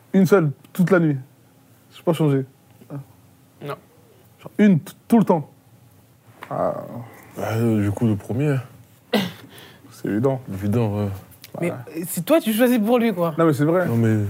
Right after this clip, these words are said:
Speaker 1: Si encore, vous pouvez changer.
Speaker 3: Ouais.
Speaker 2: Non, non, non, c'est
Speaker 1: D'être.
Speaker 2: uni avec l'être de tes rêves.
Speaker 1: Mais j'ai grave des rêves, tu sais pas.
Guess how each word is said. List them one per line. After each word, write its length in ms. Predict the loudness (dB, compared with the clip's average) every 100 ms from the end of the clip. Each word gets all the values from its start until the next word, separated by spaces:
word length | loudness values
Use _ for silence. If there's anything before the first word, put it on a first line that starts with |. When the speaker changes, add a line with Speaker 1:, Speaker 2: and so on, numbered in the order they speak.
| -6 0
Speaker 1:
Si 120 | 2
encore, 200 | 4 4
vous 60 | 4
pouvez 160 | 4
changer. 420 | 4 4 4 4 -2 _ _ -20 _ -16 2
Speaker 3:
Ouais. 300 | 6 6 2 -6 -18 -10
Speaker 2:
Non, 140 | -8
non, 100 | -6
non, 140 | -8 -12
c'est 200 | -10 -6
Speaker 1:
D'être. 220 | 2 2 2
Speaker 2:
uni 80 | -2
avec 240 | -4 -4
l'être 340 | -6 -6 -12 _
de 80 | -12
tes 160 | -8
rêves. 180 | -8 -10 -14 _ _ _ _ -20 -18 -12 -2
Speaker 1:
Mais 100 | 0
j'ai 120 | 2
grave 240 | 2 2
des 100 | 4
rêves, 220 | 2 0 -4
tu 80 | -4
sais 100 | -2
pas. 180 | -2